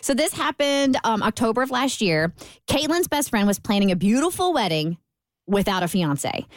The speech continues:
Her friend was convinced that her boyfriend of three years would propose at Christmas, so she had her heart set on a fall wedding. Bert and I thought she was jinxing herself by planning a wedding, and Caitlin wanted to talk her out of it.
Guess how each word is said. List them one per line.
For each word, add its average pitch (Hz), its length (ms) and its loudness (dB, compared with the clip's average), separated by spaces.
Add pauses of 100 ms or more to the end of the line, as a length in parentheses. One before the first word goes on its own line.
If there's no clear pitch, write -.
(220)
Her 240 120 2
friend 262 240 0
was 330 160 0
convinced 240 340 0
that 226 80 0
her 208 80 2
boyfriend 196 360 2
of 240 80 -2
three 233 180 -2
years 165 260 2
would 180 220 -2
propose 269 340 0
at - 80 -4
Christmas, 165 640 0
so 185 300 2
she 202 180 0
had 202 160 0
her 202 80 0
heart 208 320 -2
set - 220 -2
on 185 120 2
a 185 40 2
fall 151 380 0
wedding. 214 480 -2 (480)
Bert 247 160 0
and 294 100 4
I 285 100 2
thought 240 240 -2
she - 120 -2
was 180 180 0
jinxing 349 400 0
herself 277 340 0
by 254 120 0
planning 240 360 0
a 220 40 0
wedding, 175 420 0
and 180 140 0
Caitlin 214 360 0
wanted 180 240 2
to 185 60 -4
talk 151 240 -2
her - 100 -4
out 320 200 0
of 196 120 -2
it. 127 200 0